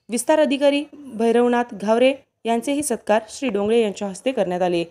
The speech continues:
यावेळी लंपी आणि इतर आजाराने मयत झालेल्या जनावरांना गोकुळच्या किसान पॅकेज अंतर्गत अर्थसहाय्याचे धनादेश देण्यात आले. यावेळी दूध संस्था प्रतिनिधींनी उपस्थित केलेल्या प्रश्नांना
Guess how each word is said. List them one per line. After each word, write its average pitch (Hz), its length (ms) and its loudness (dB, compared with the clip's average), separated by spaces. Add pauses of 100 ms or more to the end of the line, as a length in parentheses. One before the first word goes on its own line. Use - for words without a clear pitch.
(360)
यावेळी 233 320 2
लंपी 214 300 -2
आणि 233 340 -4
इतर 277 260 0
आजाराने 233 520 -2
मयत 208 280 -2
झालेल्या 220 400 0
जनावरांना 202 640 -2 (360)
गोकुळच्या 294 420 2
किसान 262 360 -4
पॅकेज 240 320 0
अंतर्गत 220 420 2 (300)
अर्थसहाय्याचे 269 800 0
धनादेश 214 440 0
देण्यात 190 320 2
आले. 190 200 4 (320)
यावेळी 214 280 4
दूध 233 180 -2
संस्था 285 420 -2
प्रतिनिधींनी 226 680 0
उपस्थित 254 500 2
केलेल्या 233 320 4
प्रश्नांना 220 540 0